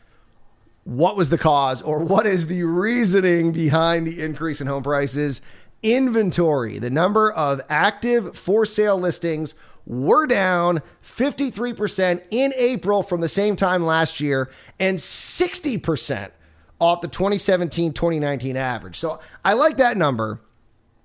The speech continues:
because we all know that twenty twenty was a weird year. So we have the sort of base effect where can you really compare it to what was going on last year at the same time? So what they're saying is this is sixty percent, down sixty percent from what we were seeing in twenty seventeen, twenty eighteen, and twenty nineteen.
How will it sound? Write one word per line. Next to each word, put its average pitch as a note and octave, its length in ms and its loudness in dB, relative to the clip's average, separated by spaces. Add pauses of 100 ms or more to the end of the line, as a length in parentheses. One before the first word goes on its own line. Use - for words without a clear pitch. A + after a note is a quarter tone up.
(180)
because D3 260 -2
we D#3+ 100 4
all F#3+ 120 4
know F#3 160 6
that - 360 -6
twenty E3+ 220 0
twenty D#3+ 220 -2
was C#3 100 -4
a B2 60 -6
weird B2 260 -4
year. F2 240 -12 (540)
So - 140 -4
we D3+ 80 0
have C#3+ 80 0
the C3+ 60 -8
sort D3 160 -2
of B2+ 100 -6
base C#3+ 240 0
effect C3+ 460 -2
where B2+ 100 -6
can D3 140 -4
you C#3+ 80 0
really G3 180 -2
compare D3+ 380 -4
it C#3+ 60 -6
to C#3+ 60 -4
what B2+ 100 -4
was B2 100 -10
going A#2+ 200 -2
on D3+ 280 0
last C#3 260 -4
year D3+ 60 -4
at C#3 40 -10
the - 60 -10
same C3+ 180 -6
time? C3 240 -6 (220)
So D#3 140 -4
what D3+ 80 -2
they're A#3+ 120 0
saying G#3+ 300 0
is F3+ 140 -2
this B3+ 100 -2
is F3+ 140 -2
sixty G#4+ 500 0
percent, B3 460 -2
down A#3 180 0
sixty - 540 -4
percent A3 800 -2 (480)
from F#3+ 180 0
what A3+ 220 2
we A3+ 80 -4
were G#3 140 -2
seeing D#3+ 520 -2
in C3+ 80 -6
twenty F#3 280 -2
seventeen, E3 500 -2
twenty D#3+ 320 -4
eighteen, C#3+ 300 -6
and B2 80 -6
twenty C3 200 -6
nineteen. A2 400 -8